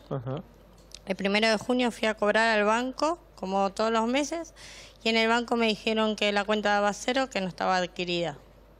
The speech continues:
Speaker 2: Entonces llamo al papá de mi nena para ver qué, qué hacía. Me dice, "Bueno, andate a desarrollo social". Me voy hasta desarrollo social y me dicen que, que sí,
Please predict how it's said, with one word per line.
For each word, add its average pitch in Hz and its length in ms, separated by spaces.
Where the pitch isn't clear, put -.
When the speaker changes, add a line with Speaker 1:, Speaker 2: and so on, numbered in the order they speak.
Speaker 2:
Entonces 208 1040
llamo 220 200
al 214 80
papá 208 240
de 220 60
mi 202 100
nena 247 260
para 185 220
ver 233 160
qué, 214 420
qué 208 120
hacía. 294 480
Me 226 100
dice, 233 200
"Bueno, 262 220
andate 226 280
a 240 40
desarrollo 185 540
social". 190 420
Me 180 240
voy 208 160
hasta 214 200
desarrollo 220 500
social 277 500
y 254 60
me 214 120
dicen 214 320
que, 196 280
que 285 120
sí, 381 260